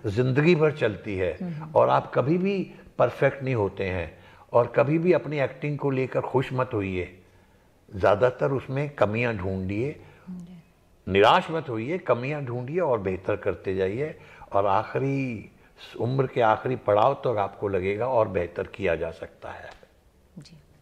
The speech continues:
Speaker 2: अ, सर, आज आपको यहाँ पर, अ, पंडित, अ, सत्यदेव दुबे रास रंग सम्मान से सम्मानित किया जा रहा है,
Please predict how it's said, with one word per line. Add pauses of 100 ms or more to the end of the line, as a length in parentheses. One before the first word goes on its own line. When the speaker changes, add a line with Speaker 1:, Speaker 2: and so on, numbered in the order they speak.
(1040)
Speaker 2:
अ,
सर,
आज
आपको (360)
यहाँ
पर,
अ, (600)
पंडित,
अ,
सत्यदेव
दुबे
रास
रंग
सम्मान
से
सम्मानित
किया
जा
रहा
है,